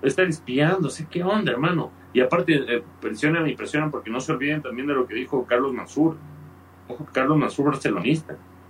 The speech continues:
Él denunció que el, los árbitros vivían amenazados por llamadas, presiones y hueva. Entonces, chuta, yo la verdad no, ser,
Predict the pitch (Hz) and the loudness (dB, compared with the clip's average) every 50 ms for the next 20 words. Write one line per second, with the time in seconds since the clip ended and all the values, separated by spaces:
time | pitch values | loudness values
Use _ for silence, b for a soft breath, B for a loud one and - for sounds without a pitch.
0 | - - - - - - - 110 139 170 180 160 143 131 123 - - 147 151 151 | -20 -20 -20 -20 -20 -4 0 2 2 4 4 2 0 0 -2 -2 -2 -2 0 0
1 | 143 135 - - 101 87 - - - - - - - - - - 98 92 92 92 | -2 -4 -6 -8 -8 -8 -8 -12 -12 -12 -12 -14 -16 -14 -8 -6 -4 -2 0 2
2 | 107 127 139 139 - - 113 107 101 92 95 95 107 123 139 135 123 110 101 90 | 2 2 2 2 0 2 0 0 0 0 -2 -2 0 0 0 0 0 -2 -4 -4
3 | 90 87 87 87 87 82 76 - - 127 147 147 127 117 104 95 87 - - - | -6 -10 -8 -6 -8 -8 -8 -8 -4 0 0 0 0 0 -6 -8 -12 -16 -20 -20
4 | - - 95 92 92 92 98 123 135 139 127 117 101 92 90 95 98 92 92 - | -18 -12 -10 -10 -10 -8 -6 -6 -6 -4 -6 -8 -12 -14 -16 -14 -14 -14 -14 -12
5 | 104 120 131 117 101 95 104 104 110 117 135 131 127 - - - - - - - | -8 -8 -8 -8 -10 -14 -12 -10 -6 -4 -4 -4 -6 -8 -16 -20 -20 -20 -20 -20
6 | - - - - - - 110 110 110 151 147 - - 139 - - - - - - | -20 -20 -20 -20 -12 -10 -10 -4 -2 -2 -2 0 0 -2 -2 -4 -10 -20 -20 -20
7 | - - - - - - - - - - - - - - - - - - - - | -20 -20 -20 -20 -20 -20 -20 -20 -20 -20 -20 -20 -20 -20 -16 -14 -12 -12 -4 2
8 | 123 120 139 139 147 139 131 127 131 139 143 139 139 143 143 143 139 127 - - | 4 6 6 6 6 4 4 2 2 2 2 0 -2 -6 -6 -6 -6 -10 -12 -20
9 | - - - - - - - - - - - - - - - - - - 143 135 | -20 -20 -20 -20 -20 -20 -20 -20 -20 -20 -20 -20 -20 -20 -20 -18 -8 -2 -2 -2